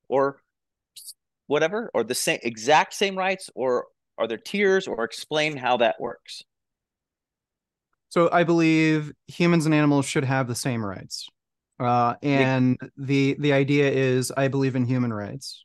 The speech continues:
Speaker 2: Uh, the
Speaker 1: Mm-hmm.
Speaker 2: current human rights code we have right now
Speaker 1: Mm-hmm.
Speaker 2: is quite robust, and for the most part, I agree with it.
Speaker 1: Mm-hmm.
Speaker 2: So I see, a-, um, I see, um, granting rights to animals as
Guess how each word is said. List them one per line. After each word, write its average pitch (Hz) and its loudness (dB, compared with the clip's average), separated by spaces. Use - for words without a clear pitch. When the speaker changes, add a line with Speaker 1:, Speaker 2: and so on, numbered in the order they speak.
Speaker 2:
Uh, 117 -2
the 120 -8
Speaker 1:
Mm-hmm. 123 -10
Speaker 2:
current 135 2
human 135 0
rights 123 -2
code 123 -2
we 123 -2
have 120 -2
right 117 -2
now 113 -6
Speaker 1:
Mm-hmm. 113 -12
Speaker 2:
is 120 -2
quite 139 0
robust, 127 -2
and 120 -2
for - -6
the 127 0
most 123 -2
part, 127 -2
I 117 -4
agree 113 -4
with 107 -6
it. 123 -6
Speaker 1:
Mm-hmm. 104 -14
Speaker 2:
So 135 2
I 170 4
see, 139 0
a-, 151 0
um, 123 -2
I 156 2
see, 135 0
um, 123 2
granting 143 2
rights 139 0
to 143 -2
animals 123 0
as 127 0